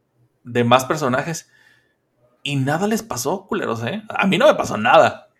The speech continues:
No por eso me sentí más o menos. Simplemente es una caricatura. Entiendes que es una caricatura. ¿En qué momento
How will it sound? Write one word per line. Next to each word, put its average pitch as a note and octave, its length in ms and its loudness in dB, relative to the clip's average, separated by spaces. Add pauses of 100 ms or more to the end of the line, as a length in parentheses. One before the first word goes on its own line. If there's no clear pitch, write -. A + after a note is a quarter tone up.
(180)
No B2+ 220 -4
por D3+ 160 4
eso D3+ 120 0
me D3+ 120 0
sentí B2 500 -6 (260)
más B2 360 4
o A#2+ 40 -6
menos. A#2 600 -2 (560)
Simplemente D3+ 480 -4
es D3+ 60 -10
una D#3+ 140 -6
caricatura. C3 460 -2
Entiendes C3+ 640 -2
que - 80 -10
es C3+ 80 -8
una D3 180 -8
caricatura. B2 540 -8 (320)
¿En C3+ 160 -10
qué D3 160 -14
momento F3 540 -10